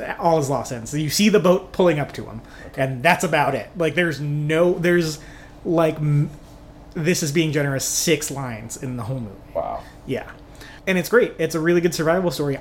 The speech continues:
Speaker 1: I don't know that I need to see it again, 'cause, man, not a lot of words in that movie.
Speaker 2: Right.
Speaker 1: <laughs> Um, it, but I think that tapped into what makes a survival story great.
Speaker 2: Mm-hmm.
Speaker 1: And I think there's,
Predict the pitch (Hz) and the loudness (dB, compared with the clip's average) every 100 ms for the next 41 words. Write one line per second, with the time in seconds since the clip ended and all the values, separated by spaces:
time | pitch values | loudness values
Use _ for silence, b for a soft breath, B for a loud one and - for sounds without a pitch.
0 | - 302 370 339 294 247 214 214 185 208 | 0 2 4 4 4 6 6 4 2 0
1 | 254 202 175 160 147 151 135 185 156 127 | 0 2 2 0 -2 -2 0 0 2 -2
2 | 113 - - - - - - 170 151 180 | -6 -10 -20 -20 -20 -20 -14 -8 0 4
3 | 185 170 156 147 151 139 139 127 127 117 | 4 4 2 0 -2 -2 -6 -4 -6 -8
4 | 117 - - 208 - 247 - 254 320 359 | -10 -8 0 2 2 2 6 10 10 12
5 | 247 208 196 180 165 156 151 B B B | 10 8 6 4 2 -4 -6 B B B
6 | B B - 269 185 160 - - - 214 | B B 0 2 2 -2 -12 -8 4 4
7 | 202 190 - 190 - 226 180 175 185 - | 4 0 0 -2 2 2 2 0 0 -2
8 | - 175 165 180 160 156 165 147 135 131 | -6 -2 -2 -2 -2 -2 -2 0 -2 -4
9 | B B B B - - - 156 175 165 | B B B B -20 -18 -6 2 4 4
10 | 165 160 151 147 143 - 131 135 135 139 | 2 0 0 -2 -4 -2 -2 -2 -2 -4
11 | - 143 131 120 131 135 160 - - 104 | -4 -4 -4 -6 -4 0 0 -2 -10 -16
12 | 101 B B 175 170 190 175 190 165 | -16 B B 0 2 2 4 4 4